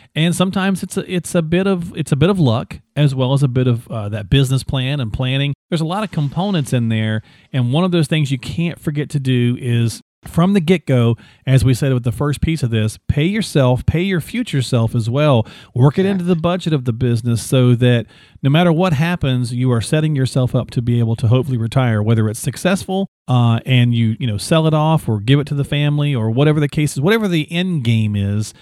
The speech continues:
Speaker 1: That way, you know you're set for your own retirement because, you know, the concept of just working until we can no longer work, it sounds great. It doesn't always fall out the way we want it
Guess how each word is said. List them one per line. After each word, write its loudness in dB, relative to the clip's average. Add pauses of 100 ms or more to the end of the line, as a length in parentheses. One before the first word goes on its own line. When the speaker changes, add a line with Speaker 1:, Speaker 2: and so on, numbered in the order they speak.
(340)
Speaker 1:
That 2
way, 2
you 0
know 4
you're 4
set -2
for -4
your 2
own 2
retirement 0
because, 2 (300)
you 0
know, 4
the 0
concept 2
of 2
just -2
working 2
until 2
we 0
can -2
no 2
longer 0
work, 0 (300)
it 2
sounds 2
great. 2 (340)
It -4
doesn't 4
always 0
fall -6
out -4
the -10
way -6
we -6
want -6
it -14